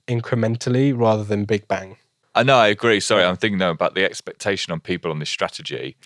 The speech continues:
Speaker 1: Right.
Speaker 2: So that makes sense. If your strategy was going into it thinking,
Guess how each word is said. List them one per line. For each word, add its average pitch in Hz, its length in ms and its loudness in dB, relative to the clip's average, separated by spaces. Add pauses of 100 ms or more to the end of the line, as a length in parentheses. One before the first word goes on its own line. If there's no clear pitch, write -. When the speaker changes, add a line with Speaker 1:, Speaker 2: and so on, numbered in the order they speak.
Speaker 1:
Right. 110 240 0 (380)
Speaker 2:
So 85 560 2 (220)
that 90 200 0
makes 87 260 -4
sense. 90 380 -2
If 101 100 -6
your 104 80 0
strategy 107 340 0
was 95 120 -6
going 95 240 0
into 98 300 -2
it - 120 -4
thinking, 80 640 -8